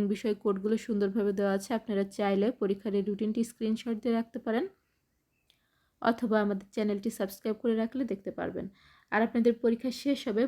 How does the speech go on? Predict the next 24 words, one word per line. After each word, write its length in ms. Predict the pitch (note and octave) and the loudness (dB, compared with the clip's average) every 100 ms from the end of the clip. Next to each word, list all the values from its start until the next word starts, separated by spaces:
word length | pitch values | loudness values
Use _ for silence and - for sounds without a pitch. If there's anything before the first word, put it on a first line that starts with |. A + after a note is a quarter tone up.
| - | 2
পনেরো 300 | A#3+ A#3 A#3 | 2 4 4
ডিসেম্বর 400 | A#3 A#3+ B3 A#3+ A#3+ | 2 -2 0 2 2
দুই 120 | A#3 | 0
হাজার 220 | G#3+ G3 G3 | 0 -2 -2
চব্বিশ 340 | - G3 G#3 A3 | -2 0 0 -4
তারিখ 260 | - A3+ D4 G3+ | -4 -2 -2 0
রবিবার। 420 | F#3+ E3 - - _ _ _ _ _ _ _ _ _ _ | 0 0 -4 -14 _ _ _ _ _ _ _ _ _ _
এরপর 320 | C#4 C#4 A3+ B3 - | 0 2 2 2 2
আপনাদের 460 | A3 - B3+ B3+ | 0 -2 -4 -2
জন্য 180 | A3 B3 A#3+ F3+ | -2 -2 -2 -2
বিশেষ 320 | A3 A#3 A#3+ - F#3+ | -2 0 -4 -4 -6
দ্রষ্টব্য 380 | A#3 - G#3 G3+ | -6 -4 -4 0
দেওয়া 220 | G3+ F#3+ F#3+ | 2 2 0
আছে 180 | - D#4 A3 | 0 0 0
এখানে 240 | A3 G3 G3 | -2 -2 0
কয়েকটি, 440 | G3 F#3+ _ A#3+ E4+ _ _ _ _ _ _ _ _ _ _ _ _ _ _ _ _ _ _ _ G#3 | -2 -4 _ -6 -6 _ _ _ _ _ _ _ _ _ _ _ _ _ _ _ _ _ _ _ 0
যে 60 | A#3 | 0
পরীক্ষা 360 | A3+ A#3 A#3 B3+ | 4 4 4 -2
শুরুর 280 | - C4 C4 | 2 2 2
চার 180 | A#3 G#3+ | 0 0
থেকে 160 | B3 B3 | 0 -2
পাঁচ 200 | A#3 G#3 G3 | 0 0 2
দিন 160 | A3+ A#3 | 2 2
পূর্বে 240 | A#3 A#3 | 2 4